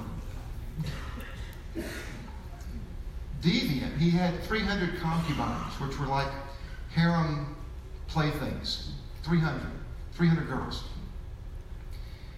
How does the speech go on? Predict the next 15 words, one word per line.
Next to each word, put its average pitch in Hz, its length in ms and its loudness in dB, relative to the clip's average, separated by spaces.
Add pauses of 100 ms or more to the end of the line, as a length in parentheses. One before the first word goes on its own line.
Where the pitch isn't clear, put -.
(100)
And 151 100 6
the 139 60 8
Bible 165 340 6
says 156 460 2
his - 540 2 (320)
sexual 175 520 4
appetite 147 600 4
turned 156 280 2
him 156 100 4
away 135 240 4
from 127 200 -2
God. 110 340 0 (1700)
Turned 151 200 4
him 147 80 4
away. 120 200 0